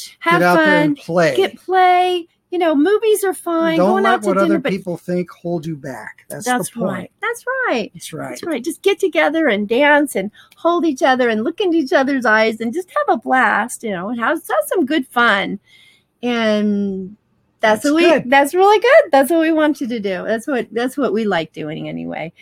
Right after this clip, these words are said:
Speaker 2: And if you don't think that's fun, then don't do it. But we
Speaker 1: Nah.
Speaker 2: have, we have fun.
Speaker 1: Yes.
Speaker 2: Yes.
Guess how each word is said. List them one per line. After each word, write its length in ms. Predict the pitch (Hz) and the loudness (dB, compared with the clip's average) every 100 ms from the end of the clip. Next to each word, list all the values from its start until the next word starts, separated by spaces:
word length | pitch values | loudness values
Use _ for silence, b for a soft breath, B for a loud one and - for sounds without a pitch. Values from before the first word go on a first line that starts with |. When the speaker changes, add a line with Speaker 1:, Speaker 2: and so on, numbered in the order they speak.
| b | b
Speaker 2:
And 140 | - 392 | 2 2
if 100 | 320 | 2
you 60 | |
don't 220 | 339 453 - | 2 2 2
think 220 | 349 302 | 2 4
that's 220 | 277 - | 2 2
fun, 260 | 240 233 240 | 0 2 4
then 340 | 190 180 - _ _ | 2 0 -6 _ _
don't 180 | 156 180 | -6 -2
do 160 | 285 214 | 0 2
it. 220 | - - | 0 -4
But 220 | - - _ _ _ - | -6 -6 _ _ _ -6
we 80 | 196 | -2
Speaker 1:
Nah. 60 | 214 | -2
Speaker 2:
have, 180 | - - | -4 -6
we 140 | 254 | -6
have 140 | 214 - | -6 -8
fun. 340 | - - 180 _ | -12 -14 -18 _
Speaker 1:
Yes. 520 | 180 160 151 - - - | -4 -2 0 -2 -10 -12
Speaker 2:
Yes. 340 | 156 - - | -14 -16 -20